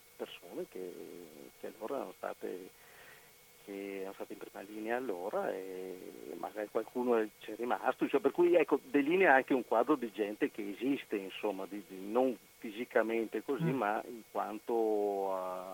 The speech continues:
Speaker 1: a cultura, mentalità, attenzione, ricordo, insomma.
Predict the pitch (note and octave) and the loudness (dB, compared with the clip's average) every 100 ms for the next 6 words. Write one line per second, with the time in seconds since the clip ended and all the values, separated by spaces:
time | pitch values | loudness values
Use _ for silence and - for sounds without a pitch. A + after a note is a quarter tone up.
0 | F2+ F2+ - A2 - A#2 C3+ G2 G2+ G2 | -12 -12 -10 -10 -2 0 0 -2 -6 -6
1 | G2+ - G2+ A#2 C3 - F#2+ F#2+ - G2 | -8 -6 -2 0 0 -4 -10 -16 -14 -8
2 | A2+ G2+ F#2+ G2+ F#2+ A2+ F#2+ - - | -6 -6 -6 -6 -4 -4 -8 -14 -20